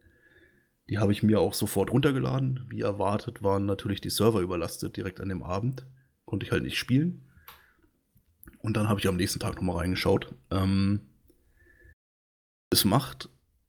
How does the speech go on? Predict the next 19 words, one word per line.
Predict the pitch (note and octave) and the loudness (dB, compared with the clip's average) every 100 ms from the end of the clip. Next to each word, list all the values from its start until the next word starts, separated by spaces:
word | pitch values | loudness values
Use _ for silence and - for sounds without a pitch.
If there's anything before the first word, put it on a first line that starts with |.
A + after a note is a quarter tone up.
| _ _ _ _ _ _ - | _ _ _ _ _ _ -2
und | A2 G#2 - - | 0 0 -2 -4
für | - F#2+ | 0 2
mich | B2 - | 2 2
persönlich | C3 B2+ C3 C3 C3 C3 | 0 2 2 2 0 -6
extrem | - - - G2 | -10 -4 -4 -4
viel | - | -6
Spaß, | - - F2+ A2 D#3+ - - | -8 -2 0 2 0 -4 0
auch | G#2 - - | 0 -2 -6
obwohl | F#2 - G2 | -8 -2 -2
es | G2+ - | -2 -2
noch | F#2 | -4
eine | - - | -2 0
Alpha-Version | A#2+ D3+ C#3 C3 C3 | 0 0 0 0 0
ist. | C#3 - - | 0 -4 -6
Es | - - - | -8 -10 -10
lief | E2+ B2 C3 | -2 -2 -2
technisch | - B2 - A2+ | -2 -2 -2 -4
ganz | - E2 - | -4 -6 -4
gut. | D3 G#3 | -2 -2